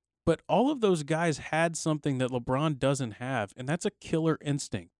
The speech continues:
That's a step on your throat and don't let you breathe. Take over the game and go off instinct.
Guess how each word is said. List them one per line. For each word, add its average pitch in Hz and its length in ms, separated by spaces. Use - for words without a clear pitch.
That's 175 200
a 185 100
step - 460
on 165 180
your 151 120
throat 131 560
and 127 260
don't 160 300
let 175 220
you 151 140
breathe. 127 520
Take 185 320
over 170 320
the 143 120
game 113 480
and 131 240
go 151 320
off 143 480
instinct. - 600